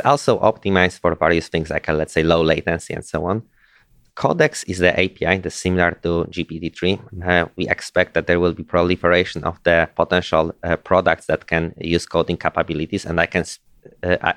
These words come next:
Speaker 1: I can speak about it in a second.
Speaker 2: Mm-hmm.
Speaker 1: Copilot is the first product, uh, developed by GitHub. So as we're building, uh, models, we wanted to make sure that these models are useful. And we worked together with GitHub on building the first product.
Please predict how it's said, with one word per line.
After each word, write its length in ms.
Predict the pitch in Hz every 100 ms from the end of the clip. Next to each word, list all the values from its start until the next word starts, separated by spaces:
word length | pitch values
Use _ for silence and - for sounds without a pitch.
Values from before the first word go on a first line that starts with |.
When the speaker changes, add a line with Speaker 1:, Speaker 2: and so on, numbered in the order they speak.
| 85
Speaker 1:
I 20 |
can 300 | 85 90 87 -
speak 320 | - - 90
about 260 | 85 85
it 100 | 82
in 140 | 82 80
a 60 |
second. 380 | 82 85 - 120
Speaker 2:
Mm-hmm. 400 | - _ _ 87
Speaker 1:
Copilot 440 | 87 110 117 113 -
is 100 | 87
the 100 | 92
first 400 | - 107 - -
product, 520 | 101 92 90 - _ _ _ _ _ -
uh, 120 | 90
developed 480 | 80 90 90 90 -
by 100 | 82
GitHub. 460 | - 82 - 101 -
So 240 | 95 87 - - _
as 220 | 98 -
we're 160 | 104 95
building, 500 | 92 107 107 101 95 - -
uh, 320 | 87 85 82 80 _ -
models, 420 | 87 87 104 -
we 60 | 92
wanted 340 | 98 95 -
to 60 | 92
make 180 | 90
sure 160 | - 95
that 200 | 92 82
these 180 | 90 -
models 340 | 87 85 85
are 140 | - 82
useful. 480 | 76 - 117 127 _ _ _ _ _ _ _ -
And 160 | 92
we 140 | 90 95
worked 300 | 95 101 -
together 340 | 95 95 92
with 200 | 87 -
GitHub 360 | 90 92 87 -
on 260 | 82 85 -
building 380 | 87 90 87 85
the 120 | 85 82
first 260 | 92 90
product. 480 | - 87 92 117 _